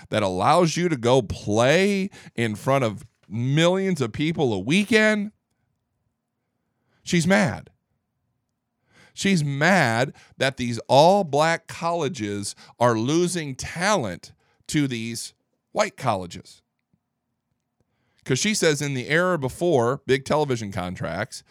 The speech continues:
these all-black colleges more or less had a monopoly on black athletes because there was little money to be made from them. But when college sports became big business, the major sports schools proved to be relentless in recruiting players away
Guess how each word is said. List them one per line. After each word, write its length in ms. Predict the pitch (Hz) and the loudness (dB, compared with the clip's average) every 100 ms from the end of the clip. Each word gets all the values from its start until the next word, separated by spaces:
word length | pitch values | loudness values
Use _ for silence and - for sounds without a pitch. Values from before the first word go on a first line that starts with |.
| - - - | -20 -20 -6
these 340 | 120 120 113 - | -2 -2 -4 2
all-black 400 | 131 131 135 143 | 4 4 4 2
colleges 500 | - 101 95 98 117 | -2 -2 -2 -6 -4
more 200 | 123 120 | 2 2
or 40 | |
less 220 | 110 123 - | 2 0 -2
had 140 | 110 | -2
a 40 | |
monopoly 560 | 123 131 180 185 101 104 | 0 2 2 0 -4 -6
on 120 | 123 | -2
black 200 | 113 127 | 0 2
athletes 540 | 185 165 95 73 - - _ _ _ _ _ - - | 4 2 -2 -12 -18 -20 _ _ _ _ _ -12 -6
because 380 | 127 135 127 | 0 0 2
there 120 | 120 113 | 0 -2
was 220 | 104 92 | -2 0
little 280 | 131 185 185 | 2 4 4
money 460 | 160 180 185 139 | 2 4 4 2
to 100 | 143 | -4
be 140 | 143 151 | -2 2
made 240 | 151 127 | 2 2
from 160 | 117 95 | -2 -4
them. 160 | 73 _ _ _ _ _ _ _ _ _ _ _ _ _ _ | -10 _ _ _ _ _ _ _ _ _ _ _ _ _ _
But 80 | 107 | -6
when 240 | 123 123 98 | -2 -2 0
college 340 | 127 151 165 | 2 2 0
sports 360 | - 131 139 - | 0 0 0 -4
became 420 | 107 127 113 101 | -6 -2 -2 0
big 240 | 127 165 | -2 0
business, 500 | 120 92 110 156 - _ _ _ _ _ - | -2 -2 -8 -10 -14 _ _ _ _ _ -6
the 80 | |
major 280 | 101 127 139 | -2 0 -2
sports 360 | 139 123 127 - | -4 0 0 -2
schools 340 | - 107 113 | -4 -2 -2
proved 240 | - 120 120 | -2 -2 0
to 60 | |
be 120 | 110 | -2
relentless 640 | 117 117 131 156 101 104 - | 0 0 0 -2 -2 -6 -4
in 120 | 110 | -6
recruiting 400 | 104 - 123 139 | -6 -6 -6 -4
players 400 | - 107 98 110 | -2 0 0 -2
away 640 | 117 110 135 135 92 98 | -2 2 4 4 4 -2